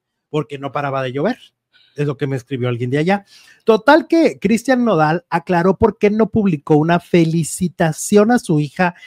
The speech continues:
Inti en su cumpleaños. Recordemos que acaba de pasar el cumpleaños y la que sí le hizo como su fiesta, pues, es su mamá,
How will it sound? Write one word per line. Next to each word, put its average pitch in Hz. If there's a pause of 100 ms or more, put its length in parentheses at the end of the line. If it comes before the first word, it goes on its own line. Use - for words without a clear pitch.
(320)
Inti 185
en 165
su 185
cumpleaños. 190
Recordemos 147
que -
acaba 185
de 202
pasar 151
el 165
cumpleaños 139
y 151
la 143
que 131
sí 165
le 165
hizo 160
como 135
su 120
fiesta, 135 (220)
pues, 127
es 143
su 123
mamá, 151